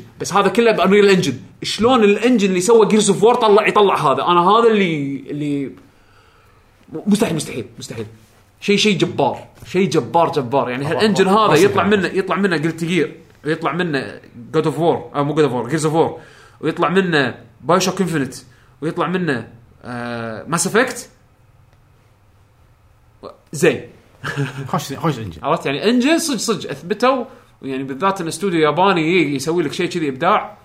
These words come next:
Speaker 1: وايد حلو. كرسم، إذا أنت تحب أنيميشن راح تستانس. هذا أحلى شيء، أحلى شيء سووه، بس ماكو شيء أحلى منه.
Speaker 2: كفايتنج جيم.
Speaker 1: كفايتنج جيم ممتازة. آه، كف-، Guilty Gear جيم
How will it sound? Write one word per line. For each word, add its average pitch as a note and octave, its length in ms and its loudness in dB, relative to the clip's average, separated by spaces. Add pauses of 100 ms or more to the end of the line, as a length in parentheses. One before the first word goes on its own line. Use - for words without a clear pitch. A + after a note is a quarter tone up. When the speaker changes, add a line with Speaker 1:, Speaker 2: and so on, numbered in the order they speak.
(200)
Speaker 1:
وايد B2+ 460 0
حلو. G#2+ 200 -12
كرسم، F#3 600 -2
إذا C3+ 120 -8
أنت D#3 120 -12
تحب C#3+ 240 -10
أنيميشن F3 360 -2
راح - 100 -2
تستانس. - 680 -4 (400)
هذا D#3+ 280 0
أحلى G3 240 2
شيء، G3+ 460 0 (320)
أحلى G#3 180 2
شيء G3 120 0
سووه، B2 300 -4 (200)
بس D#3+ 240 -6
ماكو F3 140 -2
شيء F3+ 160 -4
أحلى B2+ 100 -12
منه. A2+ 180 -16 (380)
Speaker 2:
كفايتنج C#3+ 360 -2
جيم. A2+ 200 -6 (560)
Speaker 1:
كفايتنج F3 360 -2
جيم G#3 180 2
ممتازة. A2 400 -6 (360)
آه، C3 480 0
كف-، C#3+ 240 -2
Guilty G3+ 340 0
Gear C4 280 4
جيم F#4 380 4